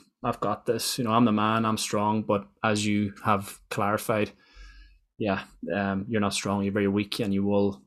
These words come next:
lose your way here and f-, most likely fail, uh, on your goal and your mission. So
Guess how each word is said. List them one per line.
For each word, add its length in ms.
lose 200
your 80
way 200
here 260
and 160
f-, 160
most 300
likely 240
fail, 500
uh, 220
on 180
your 140
goal 300
and 100
your 100
mission. 320
So 340